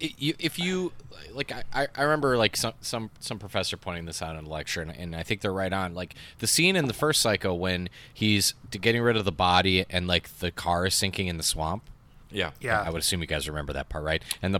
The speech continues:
Speaker 1: car
Speaker 3: Yeah.
Speaker 1: pauses for a while, and it cuts back to Norman. And,
Speaker 3: Yeah.
Speaker 1: like, they point out, like, the audience is rooting for it to keep sinking, even though they know Norman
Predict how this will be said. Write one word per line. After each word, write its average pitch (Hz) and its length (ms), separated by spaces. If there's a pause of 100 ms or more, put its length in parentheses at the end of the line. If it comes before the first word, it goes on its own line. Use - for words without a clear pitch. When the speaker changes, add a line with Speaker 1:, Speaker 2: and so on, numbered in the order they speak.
(120)
Speaker 1:
car 110 200
Speaker 3:
Yeah. 101 100
Speaker 1:
pauses 104 500
for 143 180
a 139 60
while, 139 280
and 92 100
it - 80
cuts - 260
back 104 220
to 110 80
Norman. 92 520 (600)
And, 104 140
Speaker 3:
Yeah. - 40
Speaker 1:
like, 101 140
they 113 100
point 123 240
out, 139 140
like, 110 200
the 110 100
audience 131 400
is 101 160
rooting 117 300
for 104 200
it 92 80
to - 80
keep - 220
sinking, 113 380
even 101 280
though 107 140
they 98 120
know 98 340
Norman 90 680